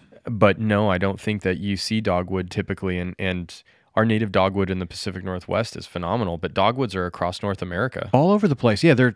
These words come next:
Speaker 2: we're too cold for them, unfortunately. But when I grew up, we always knew,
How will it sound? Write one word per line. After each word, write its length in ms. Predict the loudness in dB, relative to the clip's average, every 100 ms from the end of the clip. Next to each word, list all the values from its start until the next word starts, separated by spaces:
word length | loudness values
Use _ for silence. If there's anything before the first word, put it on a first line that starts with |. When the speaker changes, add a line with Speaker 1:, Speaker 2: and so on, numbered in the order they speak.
| 0
Speaker 2:
we're 160 | 4 4
too 220 | 6 4
cold 280 | 4 2 4
for 200 | 4 4
them, 120 | 2
unfortunately. 840 | -2 0 -2 2 0 0 -2 -6 -8 -16 4
But 140 | 4
when 140 | 6 6
I 100 | 4
grew 260 | 4 6
up, 260 | 6 4 0 -14 -20 -10
we 200 | 0 6
always 280 | 8 8 6
knew, 300 | 6 6 6